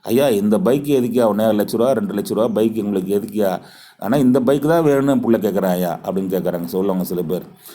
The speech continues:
அப்போ அடம் பிடிச்சு வாங்குறது. குழந்தைங்க பார்த்தீங்கன்னா, இந்த சாக்லேட் வேணும்னா வேணும் தான், இந்த மிட்டாய் வேணும்னா இந்த மிட்டாய் வேணும் தான், இந்த பொம்மை வேணும்னா இந்த பொம்மை வேணும் தான், இப்படி அடம் பிடிக்கிறாங்க. இப்படி அடம் பிடிச்சு வாங்குறதுல அவங்க ஜெயிச்சிடுறாங்க. இப்போ நம்ம வேண்டும் போது இது வேணும், அது வேணும்னு கேட்குறோம்,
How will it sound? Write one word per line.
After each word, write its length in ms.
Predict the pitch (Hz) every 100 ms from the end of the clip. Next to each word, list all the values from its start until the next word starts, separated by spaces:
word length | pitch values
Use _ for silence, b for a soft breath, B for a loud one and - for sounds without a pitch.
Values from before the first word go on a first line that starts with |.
| B -
அப்போ 520 | 113 180 127 127 143 B B
அடம் 240 | 135 170
பிடிச்சு 200 | 175 151
வாங்குறது. 540 | 131 123 107 90 87 -
குழந்தைங்க 320 | 143 170 190 147
பார்த்தீங்கன்னா, 320 | 139 147 151
இந்த 100 | 117
சாக்லேட் 360 | 117 117 123 127
வேணும்னா 300 | 135 147 175
வேணும் 340 | 131 127 120
தான், 300 | 131 117 104
இந்த 120 | 104
மிட்டாய் 300 | 104 92 135
வேணும்னா 280 | 131 131 139
இந்த 120 | 160
மிட்டாய் 260 | 123 127 123
வேணும் 220 | 120 110
தான், 100 | 113
இந்த 120 | 101
பொம்மை 300 | 98 113 131
வேணும்னா 220 | 135 135 147
இந்த 120 | 139
பொம்மை 300 | 113 117 123
வேணும் 220 | 117 110
தான், 200 | 110 95 B B B
இப்படி 180 | 127 135
அடம் 300 | 123 127 120
பிடிக்கிறாங்க. 380 | 98 98 90 90 87 - B B B
இப்படி 320 | 127 127 190
அடம் 280 | 120 135 175
பிடிச்சு 300 | 185 - 143
வாங்குறதுல 920 | 120 127 165 156 127 131 135 101 117 - B B
அவங்க 320 | 120 131 113
ஜெயிச்சிடுறாங்க. 540 | 123 123 101 92 85 85 - - _ B B B
இப்போ 360 | 117 120 131 165
நம்ம 360 | 120 135 175 202
வேண்டும் 380 | 170 175 190
போது 300 | 143 151 127
இது 140 | 123 135
வேணும், 280 | 143 147 147
அது 160 | 131
வேணும்னு 320 | 127 143 139 131
கேட்குறோம், 340 | 123 117